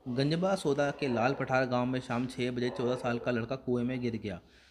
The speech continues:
तकरीबन तीस फीट गहरे कुएं में दस से पन्द्रह फीट पानी था। बच्चे के गिरने के बाद लोगों की भीड़ उसे बचाने के लिए कुएं के ऊपर पहुंची। कुएं के ऊपर सीमेंटेड स्लैब से ढका हुआ गया था।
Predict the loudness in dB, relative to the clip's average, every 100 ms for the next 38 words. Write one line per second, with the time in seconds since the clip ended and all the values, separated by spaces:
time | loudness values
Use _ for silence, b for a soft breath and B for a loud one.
0 | B -8 2 2 2 0 -2 -2 -4 -2
1 | -2 -2 -2 -4 -4 -4 -6 -4 -4 -2
2 | -2 -2 -4 -2 -2 -2 -4 -6 B B
3 | B -4 -4 -2 -4 -2 -2 -2 -4 0
4 | 0 2 0 0 -2 -2 -2 -2 -4 -4
5 | -4 -4 -2 -2 -2 -2 -2 -2 -6 -6
6 | -4 -4 -4 -4 -2 -2 -2 -4 -6 -4
7 | -4 -4 -8 -20 -20 -20 -8 -4 0 0
8 | 0 -2 0 0 0 -2 0 0 2 0
9 | -2 -4 -6 -10 b